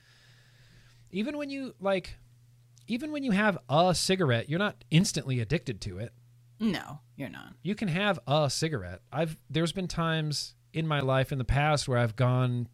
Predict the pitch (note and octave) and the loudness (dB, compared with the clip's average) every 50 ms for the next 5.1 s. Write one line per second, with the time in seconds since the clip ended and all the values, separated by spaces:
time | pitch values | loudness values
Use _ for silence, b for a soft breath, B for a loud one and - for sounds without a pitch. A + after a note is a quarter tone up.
0 | - - - - - - C3 A#2 - - - A#2 A#2 A#2 G#2+ A2 G#2+ A#2 A#2+ A2 | -10 -8 -8 -4 -2 -2 0 0 0 0 0 0 0 0 0 0 0 0 0 2
1 | G2+ A#2 A2+ A2+ A#2 A#2+ A#2+ A2+ G#2+ G2+ - - A2 G#2 G#2+ A2 A2 - B2+ A#2+ | 2 2 2 4 2 2 2 0 -2 -2 -2 -2 0 0 0 0 -2 -2 -2 -2
2 | A2+ - C3 B2+ A#2+ A2+ A2+ B2+ A#2+ G#2 A2 G#2+ G#2 G2+ - - - - A2 A#2+ | -2 -2 -2 -2 0 0 0 0 -2 -2 -2 -4 -4 -6 -10 -14 -10 -8 -6 -6
3 | A#2+ A#2+ A2 - - G#2 G2 A2+ A#2 B2+ C#3+ D3+ A#2+ - - - b b b b | -4 -4 -4 -4 -4 -4 -4 -4 -2 -2 -4 -4 -6 -8 -10 -12 b b b b
4 | b b b b b b - - - _ _ - - C#3+ C#3 C3 G#2+ D3 C#3 C3 | b b b b b b -20 -20 -20 _ _ -10 -6 -4 -4 -2 -2 -4 -4 -4
5 | - | -8